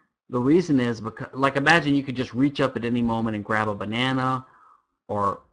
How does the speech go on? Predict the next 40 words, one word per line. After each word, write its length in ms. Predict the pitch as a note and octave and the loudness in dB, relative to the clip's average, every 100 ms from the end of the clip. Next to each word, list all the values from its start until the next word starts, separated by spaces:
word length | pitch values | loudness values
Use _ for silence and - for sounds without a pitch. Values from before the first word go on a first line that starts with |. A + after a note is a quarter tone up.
| _ | _
grab 240 | - G#2+ G2+ | -6 -4 -2
a 60 | |
house 500 | G2+ B2 C#3 C3 B2+ | 2 6 8 6 0
or 60 | F#2+ | -6
grab 260 | F#2 G2+ G2 | -6 -6 -6
a 60 | |
car, 640 | - A#2 A#2+ A#2+ A#2+ A2+ - _ | -4 0 2 2 2 0 -6 _
and 180 | A2+ A2 | -10 -8
you 60 | G#2+ | -8
could 140 | G#2+ | -8
have 260 | G2+ C3+ G2+ | 0 2 2
it. 160 | - G#2+ | -4 -8
There's 160 | G#2 | -8
just 200 | A2 G#2+ | -8 -8
an 80 | G#2 | -8
infinite 440 | - B2+ B2+ A#2 | -6 -8 -6 -6
number 340 | G#2 A2+ G#2+ - | -4 -6 -6 -6
everywhere. 540 | G#2+ G#2+ G#2 G2 F2 _ _ _ | -8 -8 -8 -10 -14 _ _ _
Now, 280 | C#3 D3+ C#3+ | 0 4 4
in 80 | B2+ | 4
this 180 | D#3+ G3 | 2 0
sense, 320 | - D#3+ D3+ | 0 0 0
it's 100 | B2 | -2
sort 140 | D#3+ | -2
of 60 | D3+ | 0
like 160 | C3+ C3 | 0 0
the 100 | A2 | -2
limit 400 | A#2+ C3 B2+ A#2 | 0 0 0 -2
in, 260 | A2 G2+ - | -8 -8 -8
in 140 | A2 | -10
calculus 720 | - A#2+ B2 G#2+ G#2 G#2 - - | 0 0 0 -4 -8 -10 -14 -10
or 160 | G#2 | -8
in, 140 | G#2 - | -8 -12
in, 200 | A2 G2+ | -12 -12
in 160 | - A2+ | -8 -6
math, 340 | A2+ A#2 A2 - _ _ _ _ _ | -2 -2 -4 -8 _ _ _ _ _
where 400 | A2+ A2+ A2 G#2+ _ _ _ - | -2 0 0 -4 _ _ _ -8
the 100 | B2+ | -6
distinction 720 | A#2+ A#2 - D3+ D#3+ - B2 | -4 -4 0 2 0 0 -2
between, 600 | A2+ - A#2+ A2+ A2+ | -2 -4 -4 -2 -2